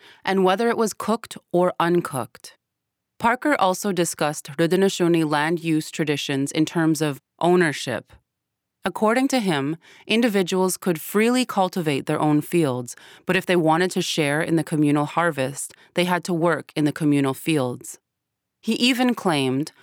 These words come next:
on the basis of oral histories, that individually owned fields were marked out by a post on which was painted the clan totem and individual name sign. Haudenosaunee women were the managers and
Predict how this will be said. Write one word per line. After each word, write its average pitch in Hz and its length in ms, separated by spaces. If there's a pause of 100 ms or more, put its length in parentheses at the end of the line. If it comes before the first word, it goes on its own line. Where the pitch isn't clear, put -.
(220)
on 165 140
the 160 60
basis 160 460
of 170 160
oral 160 240
histories, 147 800 (320)
that 202 160
individually 220 720
owned 170 260
fields 147 480
were 160 100
marked 147 400
out 147 360
by 160 480
a 165 140
post 220 540
on 156 220
which 165 240
was 160 160
painted 170 480
the 160 80
clan 180 400
totem 143 580
and 160 160
individual 156 640
name 151 320
sign. 120 560 (1120)
Haudenosaunee 208 800
women 151 460
were 151 80
the 151 100
managers 170 640
and 165 280